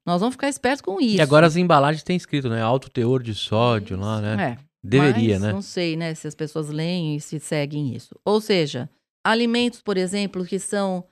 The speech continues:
Speaker 1: não são alimentos in natura, alimentos embalados, enlatados, que podem ter bastante sal nesses alimentos, tá certo?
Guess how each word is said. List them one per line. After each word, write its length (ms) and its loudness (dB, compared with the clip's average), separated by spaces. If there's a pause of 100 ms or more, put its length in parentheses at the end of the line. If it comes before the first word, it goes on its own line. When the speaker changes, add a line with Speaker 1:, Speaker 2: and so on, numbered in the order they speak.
(200)
Speaker 1:
não 160 -2
são 180 -4
alimentos 340 -2
in 80 -2
natura, 720 0
alimentos 480 -4
embalados, 880 0
enlatados, 1080 0
que 100 -6
podem 360 0
ter 140 -2
bastante 520 -4
sal 520 0
nesses 260 -8
alimentos, 540 -4
tá 120 -4
certo? 500 0